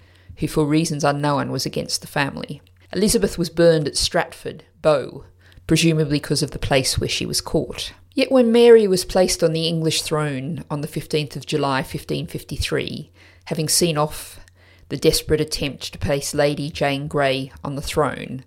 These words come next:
which would have retained the Edwardian reformist church, such bloody persecution seemed far away. When the Mayor of London walked to Cheapside Cross to proclaim the new Queen,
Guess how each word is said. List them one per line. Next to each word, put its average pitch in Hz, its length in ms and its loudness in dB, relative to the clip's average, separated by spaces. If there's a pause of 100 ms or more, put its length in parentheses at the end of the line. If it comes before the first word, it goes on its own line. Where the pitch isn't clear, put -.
which - 200 -4
would 160 120 2
have 143 140 -2
retained 143 500 -2
the 135 120 -4
Edwardian 139 760 -2
reformist - 640 -2
church, - 640 -4 (260)
such - 380 -2
bloody 208 340 4 (160)
persecution 180 840 -6
seemed 135 340 -8
far 147 280 -4
away. 131 600 -6 (640)
When 180 220 2
the 165 60 0
Mayor 180 340 2
of 160 120 4
London 151 500 0
walked 151 320 0
to - 140 -12
Cheapside 135 580 -6
Cross - 340 -2
to - 120 -14
proclaim 160 500 -8
the 131 100 -8
new 123 180 -8
Queen, - 560 -14